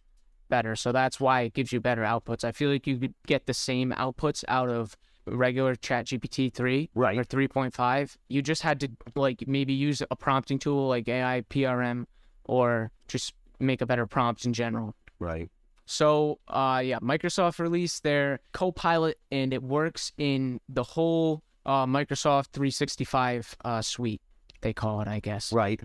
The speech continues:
Speaker 1: Google also released theirs. I don't know what their name is. I know they released, uh, one model called Palm.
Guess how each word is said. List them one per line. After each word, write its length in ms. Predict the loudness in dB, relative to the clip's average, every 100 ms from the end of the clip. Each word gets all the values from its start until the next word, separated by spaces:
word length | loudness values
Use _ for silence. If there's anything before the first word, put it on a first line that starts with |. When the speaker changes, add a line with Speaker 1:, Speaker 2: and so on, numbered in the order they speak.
| -4
Speaker 1:
Google 340 | -2 2 2
also 300 | 4 2 2
released 400 | -2 -2 -2 -2
theirs. 420 | 0 2 0 -2 -4
I 100 | -2
don't 140 | -2
know 80 | -2
what 140 | -4 -4
their 120 | -2
name 300 | 0 0 2
is. 280 | 0 -2 -4
I 120 | 0
know 160 | 0
they 120 | 2 2
released, 420 | 2 0 -2 -6
uh, 220 | -6 -4 -2
one 400 | -2 -2 -2 -2
model 460 | -2 0 -2 -4 _ _ _ -6
called 360 | 0 0 0
Palm. 500 | -6 0 2 2 0